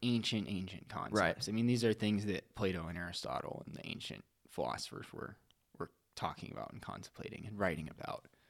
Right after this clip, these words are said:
Speaker 1: So it's kinda one of those, it's, it's new, but it's a recovery of something very old and ancient and
Speaker 2: Yeah.
Speaker 1: beautiful.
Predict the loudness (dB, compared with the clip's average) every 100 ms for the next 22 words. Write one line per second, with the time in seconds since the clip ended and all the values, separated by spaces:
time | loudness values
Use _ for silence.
0 | -20 _ -18 -4 2 2 4 6 6 6
1 | 4 2 0 -4 -4 -2 -4 -2 2 6
2 | 10 12 12 10 8 8 8 6 2 2
3 | 2 8 8 8 4 4 0 -4 -6 -6
4 | -6 -4 -4 -4 -6 -6 -12 -10 -10 -8
5 | -6 -8 -10 -20 _ _ -10 -4 -2 -2
6 | -6 -10 -16